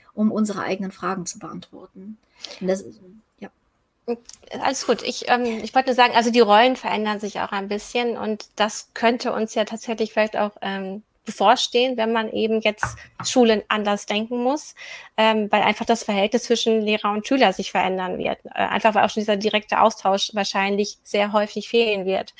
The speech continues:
Speaker 2: Ähm, könntest du, ähm, also wie könntest du dir vorstellen, dass man Aula vielleicht auch eben für diese Veränderung einsetzen kann? Also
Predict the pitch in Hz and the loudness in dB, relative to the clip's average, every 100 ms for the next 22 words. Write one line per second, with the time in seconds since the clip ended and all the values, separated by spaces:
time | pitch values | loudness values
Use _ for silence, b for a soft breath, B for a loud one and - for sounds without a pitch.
0 | B B B B B B _ 208 202 202 | B B B B B B _ 0 2 0
1 | 202 202 _ _ _ _ _ - - - | -4 -8 _ _ _ _ _ -20 -20 -10
2 | 208 - - 220 247 285 - 254 254 254 | -10 -10 -8 -2 2 2 0 2 4 4
3 | 254 254 240 - - 226 233 233 233 240 | 4 4 2 -2 -4 -2 -2 -2 -4 -6
4 | - - 50 - - - - 226 233 269 | -10 -14 -16 -16 -18 -12 -2 2 2 0
5 | 277 269 269 262 254 254 254 240 240 233 | 0 -2 0 0 6 6 6 2 0 0
6 | 196 220 254 247 233 233 226 - 233 220 | 4 6 6 4 2 2 0 -2 -2 0
7 | 226 240 233 226 - b - - - 240 | 0 2 4 4 0 b -4 0 2 4
8 | 226 220 208 226 226 - 226 226 226 220 | 4 4 2 4 2 2 -2 0 0 2
9 | 220 220 B B B B - 208 226 208 | 2 -2 B B B B -2 4 6 4